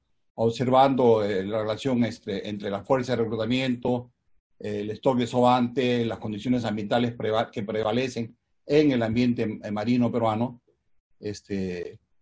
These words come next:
eh, en, en determinado tiempo del año, en, en los años de alta, alto reclutamiento y bajo abundan-, ah, bajo,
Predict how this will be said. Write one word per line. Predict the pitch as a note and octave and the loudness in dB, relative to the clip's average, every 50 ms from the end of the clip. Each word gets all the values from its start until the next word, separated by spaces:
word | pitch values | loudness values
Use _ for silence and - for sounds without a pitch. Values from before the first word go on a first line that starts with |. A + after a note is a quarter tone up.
| _ _ _ _ _ _ _ | _ _ _ _ _ _ _
eh, | - - - - - - - - - - - - - _ _ _ _ _ _ _ | -18 -16 -14 -14 -14 -14 -16 -18 -18 -20 -20 -20 -20 _ _ _ _ _ _ _
en, | - G#2+ G2 F#2+ - - | -16 -14 -14 -14 -14 -14
en | G#2+ G#2 G2 F#2 | -12 -10 -8 -8
determinado | G2 G#2 F#2+ G#2+ G2+ A2+ B2 A#2+ A#2 | -8 -8 -8 -6 -2 0 2 2 2
tiempo | A#2 B2 A#2+ A2+ A#2+ A#2+ | 0 -2 -2 0 2 2
del | B2 B2 | 4 4
año, | A#2+ A2+ A#2 B2 - - - _ _ _ _ _ _ _ _ _ _ - | 4 4 2 0 -2 -4 -10 _ _ _ _ _ _ _ _ _ _ -12
en, | - G#2+ - - - | -10 -8 -8 -8 -8
en | - G#2+ | -8 -8
los | G2 G2 - - | -8 -6 -4 -2
años | A2 A#2 A#2 G#2+ | 0 0 0 0
de | G#2+ G#2 | 0 0
alta, | A2 A#2+ A#2 - A#2+ G#2+ G#2+ G2+ | 0 0 0 0 0 0 2 2
alto | A2 A#2 A#2 B2 | 0 0 0 -2
reclutamiento | A2+ A2 G#2 G#2 G#2+ G#2+ A2+ A#2+ B2 A#2+ A2 G#2 | -4 -4 -4 -4 -2 0 2 4 4 4 2 0
y | |
bajo | G#2 G#2 G#2 - A2 | -2 -2 -2 -4 -4
abundan-, | G#2+ A2 A2 A2 A#2+ B2 A2+ A#2+ A#2+ - | -4 -2 -2 0 2 2 2 0 -2 -4
ah, | - G2+ G#2 - | -4 -4 -4 -2
bajo, | - B2 A#2 A2 - A#2 A2 F#2+ G2 G2 | 0 -2 -2 0 0 -2 -2 -2 -4 -6